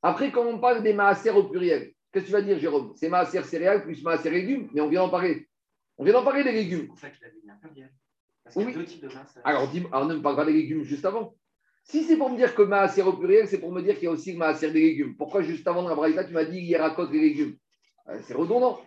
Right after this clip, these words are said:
Speaker 1: Donc forcément, quand on parle des légumes, c'est le Maaser des légumes. Quand on parle des Maasrot, c'est les Maaser Minatora. Depuis quand il y a deux Maaser Minatora ? Il y a deux.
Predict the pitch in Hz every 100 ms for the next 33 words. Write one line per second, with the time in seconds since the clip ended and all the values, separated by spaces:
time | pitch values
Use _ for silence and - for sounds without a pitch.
0 | _ _ _ 165 156 214 - 233 208 151
1 | - _ - 226 240 220 214 202 196 170
2 | 196 202 196 - - - 175 175 175 165
3 | 180 170 165 143 110 - _ _ _ -
4 | 214 208 208 202 202 180 170 - 202 208
5 | - 196 190 185 175 160 202 226 185 -
6 | _ 180 214 196 160 156 139 - - 147
7 | 180 208 240 233 214 180 214 208 196 -
8 | 190 190 170 160 147 208 233 247 185 180